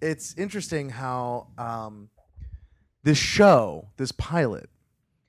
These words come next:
is for every other character, just another day in their lives. There's no difference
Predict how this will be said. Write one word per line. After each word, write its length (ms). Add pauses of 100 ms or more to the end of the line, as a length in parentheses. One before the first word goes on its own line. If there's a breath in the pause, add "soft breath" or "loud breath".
(260)
is 760 (1080)
for 320 (140)
every 460
other 260
character, 760 (760)
just 280
another 540
day 180
in 100
their 140
lives. 520 (520)
There's 380
no 460
difference 840